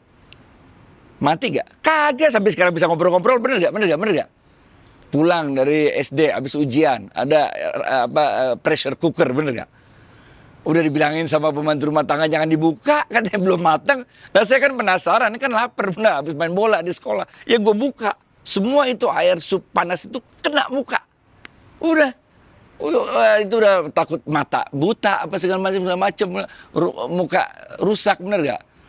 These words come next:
Ya, tenang aja. Kan <laughs> ada Allah, bener gak? Ternyata mata nggak buta, m-, muka ya masih gini-gini juga, bener gak? Masih nggak jelek-jelek amat, bener gak?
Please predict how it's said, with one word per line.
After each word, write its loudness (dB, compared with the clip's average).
Ya, 2
tenang 0
aja. 0
Kan -2
<laughs> 0
ada -6
Allah, 2
bener 0
gak? -8
Ternyata 0
mata -2
nggak -6
buta, -4
m-, -4
muka 0
ya 2
masih -4
gini-gini 0
juga, 2
bener 0
gak? -10
Masih -2
nggak 4
jelek-jelek 0
amat, 0
bener -2
gak? -10